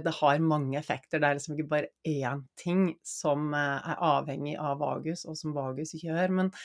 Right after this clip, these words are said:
men ja, så kan du ikke dypdykke litt mer i alle de fantastiske tingene som henger sammen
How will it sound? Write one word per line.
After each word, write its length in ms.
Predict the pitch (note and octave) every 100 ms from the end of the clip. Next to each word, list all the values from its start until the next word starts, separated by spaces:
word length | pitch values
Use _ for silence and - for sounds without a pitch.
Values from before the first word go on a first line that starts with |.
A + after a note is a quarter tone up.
| - - - - - -
men 160 | G3 E3
ja, 140 | D3
så 240 | D3+ G#3 F#3+ F#3 F#3 F#3 F#3+ - - - - _
kan 120 | -
du 60 | G#3+
ikke 160 | G3+ F3
dypdykke 400 | E3 D#3+ F3+ G3
litt 160 | F#3+
mer 280 | F3+ D#3 D3
i 80 | F3 - -
alle 220 | F#3 D3+
de 80 | D3
fantastiske 680 | C#3+ E3 D#3+ - - C#3 E3
tingene 240 | D#3+ C#3 D3
som 140 | E3
henger 480 | D3 - C#3 C#3 E3
sammen 540 | - - C3 C#3 D#3